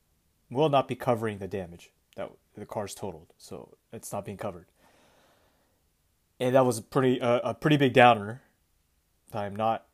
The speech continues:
um, I'm gonna be straight up. It was a pretty big downer once I got that email back from insurance saying, "Hey, the coverage doesn't cover this." Cool. I was down for a little bit.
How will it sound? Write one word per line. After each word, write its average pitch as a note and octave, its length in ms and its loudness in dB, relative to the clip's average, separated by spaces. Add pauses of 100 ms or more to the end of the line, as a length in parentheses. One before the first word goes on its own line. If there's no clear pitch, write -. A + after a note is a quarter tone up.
um, G2+ 720 -10
I'm G2+ 120 -14
gonna G#2 100 -8
be A#2 160 -4
straight A2 260 -2
up. G#2 180 -4 (380)
It G#2+ 120 -10
was B2 220 0
a B2+ 60 -4
pretty A#2+ 180 -2
big A2+ 160 0
downer A2 280 0
once G2+ 260 -10
I G2+ 140 -4
got G#2 180 -4
that G2+ 180 -8
email A2 220 -6
back G2+ 220 -8
from G#2 200 -14
insurance G2+ 580 -6
saying, G2 280 -6
"Hey, G2 340 -6
the F#2+ 100 -18
coverage G2 380 -10
doesn't F#2+ 240 -14
cover F2 240 -14
this." - 320 -20 (1160)
Cool. A#2 260 -2 (580)
I G#2+ 60 -12
was F#2+ 100 -12
down F#2+ 180 -8
for G2 100 -14
a F#2 60 -10
little F#2+ 160 -10
bit. B2 260 -8